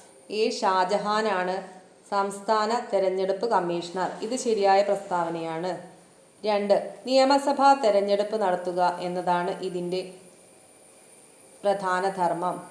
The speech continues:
ഇത് തെറ്റാണ്. തദ്ദേശ സ്വയംഭരണ സ്ഥാപനങ്ങളിലേക്ക് തെരഞ്ഞെടുപ്പ് നടത്തുക എന്നതാണ്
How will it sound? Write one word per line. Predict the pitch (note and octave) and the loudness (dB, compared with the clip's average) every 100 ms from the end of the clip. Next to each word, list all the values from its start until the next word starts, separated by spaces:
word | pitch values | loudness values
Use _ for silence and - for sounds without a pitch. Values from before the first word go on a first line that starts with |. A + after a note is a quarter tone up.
| - - - - G#3+ | -20 -20 -20 -14 -4
ഇത് | A3+ B3+ | -2 2
തെറ്റാണ്. | A3 - F3+ E3+ E3+ F3+ D#3+ - - - | 2 2 0 -2 -2 -4 -6 -14 -20 -2
തദ്ദേശ | A3+ A3 G#3+ C4+ C#4 C#4+ E4+ | 2 2 4 4 4 2 2
സ്വയംഭരണ | B3+ G#3 G3+ G3+ G#3 B3 | 2 2 2 2 0 0
സ്ഥാപനങ്ങളിലേക്ക് | B3 G3+ F#3 F#3 G3 G3 G3 G3 F#3+ F#3+ F#3+ - - | -2 2 2 2 0 0 0 0 0 -4 -12 -20 -6
തെരഞ്ഞെടുപ്പ് | F#3+ F#3 F#3 F#3+ G3 | -4 -2 0 0 0
നടത്തുക | G3+ F3+ F3+ F3 F3 F3 | -2 -4 -4 0 2 2
എന്നതാണ് | F3 F3 E3+ F3 E3+ E3+ | 0 -6 0 0 0 -4